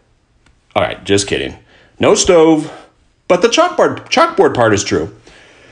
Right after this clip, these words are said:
So, I was working on something near the front of the room when I looked up and I saw Ariana standing before me.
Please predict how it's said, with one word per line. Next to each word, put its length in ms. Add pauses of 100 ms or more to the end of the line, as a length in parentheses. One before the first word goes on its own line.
(260)
So, 400 (640)
I 80
was 180
working 300
on 140
something 340
near 140
the 80
front 260
of 60
the 80
room 360
when 120
I 100
looked 340
up 460 (300)
and 100
I 80
saw 340
Ariana 640
standing 480
before 320
me. 220